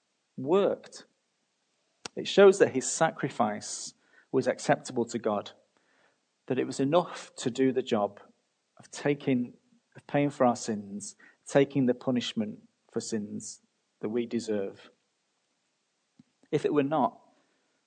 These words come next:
Jesus would have remained dead. As I said, we all have our regrets. We all have our consequences of our sin to cope with in the here and now.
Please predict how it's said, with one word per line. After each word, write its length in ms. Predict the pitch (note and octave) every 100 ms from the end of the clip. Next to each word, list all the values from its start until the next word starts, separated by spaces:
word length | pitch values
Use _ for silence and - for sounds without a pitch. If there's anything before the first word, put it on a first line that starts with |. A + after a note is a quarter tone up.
| _ -
Jesus 360 | B2+ A#2+ -
would 100 | A#2+
have 140 | A#2 A#2
remained 340 | G#2+ G#2+ A2
dead. 280 | C#3 B2+ - - _ _ _ _ _ _ _ _ _ _ _ _ _ _ _ _ _ _ _ _ _ _ _ _ _ _ _ _ _ _ _ _ _ _ _ _ _ _ _ _ -
As 120 | D#3+
I 60 |
said, 240 | D3+ E3 D3+
we 120 | F3+
all 140 | G#3+
have 120 | F#3+ B2
our 160 | A2+
regrets. 580 | G#2 G#2+ A#2 - - -
We 80 | C3+
all 200 | E3 D3
have 180 | B2+ C3
our 380 | A#2+ A2+ A2+ - _ _ _ - -
consequences 960 | C#3+ C#3 C#3 - A#2 - A2+ A2 -
of 120 | A2+
our 120 | G#2+
sin 280 | - A#2+ A2
to 260 | - A2 G2+ - -
cope 260 | C3+ A#2+ B2
with 100 | A#2
in 120 | A2
the 80 | G#2
here 260 | A#2 G#2+
and 120 | G#2+
now. 320 | G#2+ G2+ G2